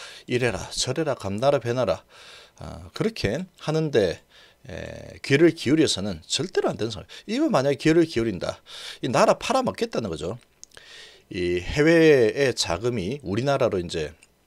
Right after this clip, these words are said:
어, 침략을 하는데 얼씨구나 좋다면서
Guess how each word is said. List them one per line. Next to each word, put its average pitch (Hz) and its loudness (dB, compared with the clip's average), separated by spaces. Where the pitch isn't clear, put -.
어, 85 -8
침략을 165 4
하는데 107 0
얼씨구나 233 6
좋다면서 117 -2